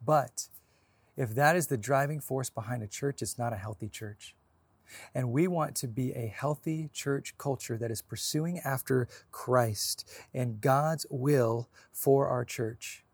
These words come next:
And so that's what we will always look to and be about. We want to be a gospel, healthy church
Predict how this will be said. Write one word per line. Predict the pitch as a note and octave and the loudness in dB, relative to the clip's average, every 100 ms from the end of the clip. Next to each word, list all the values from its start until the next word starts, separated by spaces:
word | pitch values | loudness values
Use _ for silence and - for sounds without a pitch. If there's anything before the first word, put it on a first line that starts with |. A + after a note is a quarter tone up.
| _ _ _ _ _ - - | _ _ _ _ _ -20 -6
And | C#3 | 0
so | D#3 | 4
that's | D#3+ - | 4 4
what | D3+ | 2
we | C#3 | 2
will | A#2+ - | 0 -2
always | B2+ C#3 D3 D#3 D#3 - - | -2 -2 -2 -4 -4 -6 -6
look | C3 D3+ - | -4 -2 -2
to | D#3+ D#3+ | -2 -2
and | E3+ B2 A#2 | -2 -4 0
be | A#2+ C3 C#3 - - | 2 4 2 0 -8
about. | A#2 A2+ C3 G#2+ - - - _ _ _ _ _ _ _ | -6 4 4 4 -4 -12 -12 _ _ _ _ _ _ _
We | B2 | 2
want | C3 C#3 | 4 2
to | |
be | C3 | 4
a | A2+ | 2
gospel, | G2+ A#2+ B2+ - D#3 C#3+ C#3+ - _ _ _ _ _ _ | 2 2 2 2 2 2 2 -6 _ _ _ _ _ _
healthy | - C3 C#3 - D3 D3 D3 - _ _ _ _ _ _ | -2 2 2 4 4 6 2 -2 _ _ _ _ _ _
church | - - B2+ A#2 G#2 - - | -6 2 4 4 0 -4 -4